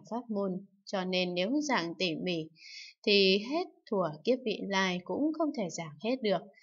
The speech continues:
Tôi chỉ có thể nói chút chút này, nếu nói nhiều tôi cũng không hiểu. Tuy nhiên nghĩa lý rộng lớn, song trí thức của tôi có hạn, không thể giảng nhiều.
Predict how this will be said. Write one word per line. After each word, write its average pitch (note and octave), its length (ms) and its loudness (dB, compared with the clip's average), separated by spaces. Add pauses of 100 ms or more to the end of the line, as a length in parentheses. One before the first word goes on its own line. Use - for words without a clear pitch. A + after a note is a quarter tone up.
(300)
Tôi D4+ 140 4
chỉ F#3+ 280 0
có B3+ 160 0
thể A3 180 2
nói F#3 420 2
chút E4 140 -2 (120)
chút E4 120 0 (100)
này, E3 340 -4 (280)
nếu F#3 240 2
nói C4+ 280 0
nhiều G3+ 340 2 (240)
tôi F#3 280 0
cũng D4 340 -2
không F3+ 180 0
hiểu. F3 260 0 (760)
Tuy G3 140 4
nhiên F#3 260 4
nghĩa F#3+ 160 0
lý A3 340 4
rộng C4+ 260 0
lớn, F#3+ 380 2
song F#3+ 280 -2
trí F3 240 -2
thức D4 180 2
của D#3+ 160 -4
tôi G#3 260 0
có A#3+ 100 0 (140)
hạn, G3+ 240 -2 (160)
không C#4+ 300 0
thể F3 200 0
giảng D#3 300 -6
nhiều. E3 280 -2